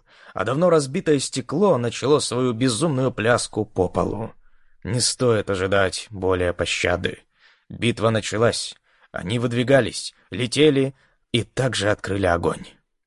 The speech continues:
Первые всполохи на земле не достигали линии города. Но это только пристрелка. Это только поправка прицелов или попытка припугнуть.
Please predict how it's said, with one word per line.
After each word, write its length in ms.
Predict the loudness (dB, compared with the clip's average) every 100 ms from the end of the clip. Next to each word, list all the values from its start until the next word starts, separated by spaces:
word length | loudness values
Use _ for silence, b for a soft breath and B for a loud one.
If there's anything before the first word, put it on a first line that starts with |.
| -4
Первые 360 | -2 0 -2
всполохи 540 | -4 -4 0 0 -2 -6
на 100 | -4
земле 400 | -2 0 -2 -2 b b
не 160 | -6 -2
достигали 760 | -2 -2 -4 -6 -2 0 2
линии 520 | 0 -2 -2 -2 -2 -2
города. 600 | -2 0 -2 -2 -8 -14 b b b
Но 160 | -4 -2
это 160 | -2
только 320 | -2 -2 0
пристрелка. 880 | -2 -2 -4 -4 -2 -2 -6 -12 -14 -20 b b
Это 180 | -6 -4
только 300 | 0 0 0
поправка 560 | 0 0 2 0 0 -4
прицелов 640 | -4 -2 4 4 4 0 b b
или 180 | -4 0
попытка 640 | 0 0 -2 0 2 2
припугнуть. 760 | -2 -4 -2 0 2 0 -2 -10